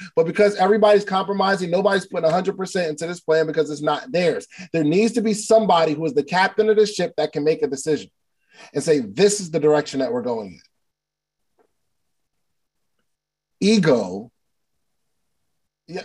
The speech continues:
yeah, for sure. Co-founders and co-C E Os are different. So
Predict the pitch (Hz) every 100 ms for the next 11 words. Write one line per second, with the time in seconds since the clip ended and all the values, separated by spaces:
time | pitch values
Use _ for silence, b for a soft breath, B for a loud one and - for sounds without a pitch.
0 | - 175 160 117 - - 175 - 202 139
1 | 104 - _ _ _ _ - 226 233 220
2 | 220 214 214 220 - _ _ 131 - 202
3 | 214 214 202 190 190 190 185 - 139 117
4 | 151 147 - _ _ _ _ _ _ _
5 | _ _ _ _ _ _ _ _ _ _
6 | _ _ _ _ _ _ _ _ _ _
7 | _ _ _ - 202 185 175 147